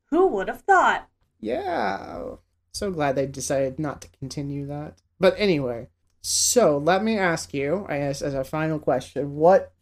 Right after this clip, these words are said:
Speaker 2: future do you hope for Crossbones? M C U or comics or both? Or we've got plenty of time here.
Speaker 1: <sighs> So, just because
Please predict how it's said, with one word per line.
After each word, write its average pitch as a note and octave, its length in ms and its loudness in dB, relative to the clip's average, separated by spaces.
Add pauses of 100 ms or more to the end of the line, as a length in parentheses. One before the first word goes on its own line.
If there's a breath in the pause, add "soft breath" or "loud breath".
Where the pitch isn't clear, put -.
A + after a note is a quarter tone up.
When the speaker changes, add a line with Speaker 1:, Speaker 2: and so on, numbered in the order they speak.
(220)
Speaker 2:
future C#3+ 760 -2 (400)
do C#3+ 280 -2
you D3+ 320 0
hope F3 340 4 (100)
for C3 320 -2
Crossbones? C3 1080 -4 (360)
M D3 180 -2
C E3+ 240 0
U D3 560 2
or C#3+ 320 0
comics C#3+ 560 -6 (140)
or C4+ 120 -2
both? E3 400 0 (140)
Or F#3+ 260 -4
we've G3+ 280 -4
got C#3+ 180 -2
plenty C#3+ 240 -4
of A#2+ 80 -6
time B2 240 -8
here. B2+ 240 -10 (360)
Speaker 1:
<sighs> - 40 -6 (560 loud breath)
So, C4+ 840 -2 (340)
just C#4+ 400 0
because A3 640 2